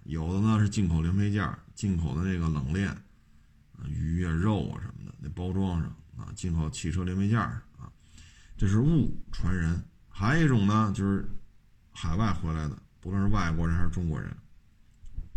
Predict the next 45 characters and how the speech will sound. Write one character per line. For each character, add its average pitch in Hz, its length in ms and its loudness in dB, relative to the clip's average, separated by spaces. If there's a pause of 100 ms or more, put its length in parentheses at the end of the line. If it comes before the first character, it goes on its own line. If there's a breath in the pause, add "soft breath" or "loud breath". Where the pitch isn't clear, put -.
(360)
明 113 280 4
明 123 240 6
已 92 120 4
经 82 200 2
隔 95 180 -2
离 90 140 0
了 87 140 -2
十 80 180 -6
四 78 160 -6
天 85 160 -8
了， - 140 -10 (1300 soft breath)
啊， 65 140 -8
也 76 140 -2
做 95 200 -2
了 85 140 4
两 - 240 0
次、 90 220 2
三 98 300 0
次 90 220 -2
核 76 220 -6
酸 87 160 0
检 76 180 -4
测， - 280 -8 (180)
都 90 120 -8
没 85 240 0
事 101 120 0
儿， 67 220 -4 (100)
结 92 200 -2
果 82 360 -2 (680)
过 95 160 -2
个 87 60 -2
十 90 160 -2
天 95 160 2
八 90 160 0
天， 92 240 -2 (800)
他 92 120 -6
又 101 140 0
犯 76 200 -4
病， 65 140 -8 (1700)
这 110 180 0
个 87 60 -2
就 82 80 -2
很 73 200 -8
麻 80 420 -4
烦 - 40 -4